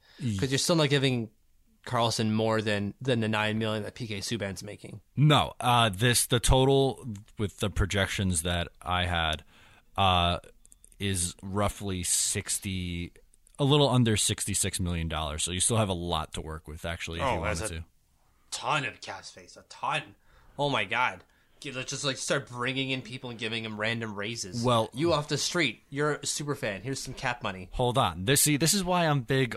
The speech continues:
Speaker 1: on potentially clearing space, like Ladd, an example. You ha-, after this year, Lee and Eberle are due new deals. Beauvillier is gonna need an extension. You're extending Pulock this year.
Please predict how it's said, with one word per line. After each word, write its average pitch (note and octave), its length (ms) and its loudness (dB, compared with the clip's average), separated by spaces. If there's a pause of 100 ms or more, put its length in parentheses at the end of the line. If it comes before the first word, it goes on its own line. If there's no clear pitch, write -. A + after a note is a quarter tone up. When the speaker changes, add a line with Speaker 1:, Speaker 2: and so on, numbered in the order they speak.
Speaker 1:
on G2+ 460 2 (400)
potentially A#2 540 -2
clearing G#2+ 440 -8
space, - 300 -14
like F#2+ 160 -12 (400)
Ladd, F2 300 -2
an D#2 140 -8
example. D#2 420 -10 (880)
You D3 220 4
ha-, B2+ 180 6
after D#3+ 260 4
this C#3+ 240 2
year, B2 360 4 (400)
Lee A2+ 480 0
and A2 120 2
Eberle F#2 540 0
are F2 120 -2
due E2+ 240 -4
new D#2+ 160 -4
deals. D2+ 400 -10 (220)
Beauvillier G#2+ 500 2
is F2 120 -2
gonna F2+ 180 -2
need E2+ 200 0
an D#2 140 -4
extension. D#2+ 540 -6 (600)
You're G2+ 160 -2
extending A2 460 2
Pulock A2 520 2
this G2+ 300 0
year. E2 260 -6